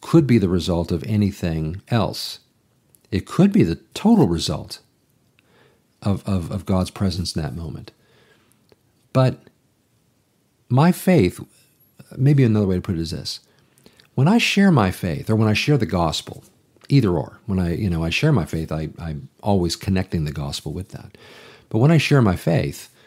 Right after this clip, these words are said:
uh, or tell people the gospel, um, I,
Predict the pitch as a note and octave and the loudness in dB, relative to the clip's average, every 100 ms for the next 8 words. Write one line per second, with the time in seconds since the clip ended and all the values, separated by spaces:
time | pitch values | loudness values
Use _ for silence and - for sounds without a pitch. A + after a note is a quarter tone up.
0 | _ _ _ _ _ _ _ - F#2+ F#2 | _ _ _ _ _ _ _ -8 -2 0
1 | D#2 F2+ - B2+ C#3 C3 B2+ G#2 F#2+ F#2+ | 0 -2 -2 2 2 2 0 0 -2 0
2 | F#2 F#2 - - - - _ _ _ _ | -2 -2 -6 -10 -12 -18 _ _ _ _
3 | _ G2+ G2 G2 F#2+ - _ _ _ _ | _ -2 0 2 0 -2 _ _ _ _
4 | B2 C3+ | 2 2